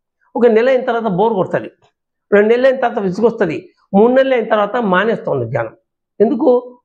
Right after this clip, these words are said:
నువ్వు ఎవరి దగ్గరికి పోవడం లేదు, ఎవరికి నేర్పడం లేదు, నీకు ఏముంది దీంట్లో, దినం కూర్చుంటున్నావు కదా. కానీ ధ్యానం వల్ల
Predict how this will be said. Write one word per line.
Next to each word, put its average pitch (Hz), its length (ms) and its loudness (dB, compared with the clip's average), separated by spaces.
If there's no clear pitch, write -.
నువ్వు 156 260 2
ఎవరి 175 200 2
దగ్గరికి 208 300 0
పోవడం 196 400 0
లేదు, 370 160 2
ఎవరికి 190 280 2
నేర్పడం 220 480 0
లేదు, 285 160 0
నీకు 233 260 2
ఏముంది 339 340 0
దీంట్లో, 254 240 2
దినం 247 240 2
కూర్చుంటున్నావు 240 500 -2
కదా. 240 140 2
కానీ - 320 -12
ధ్యానం 240 400 4
వల్ల 330 220 0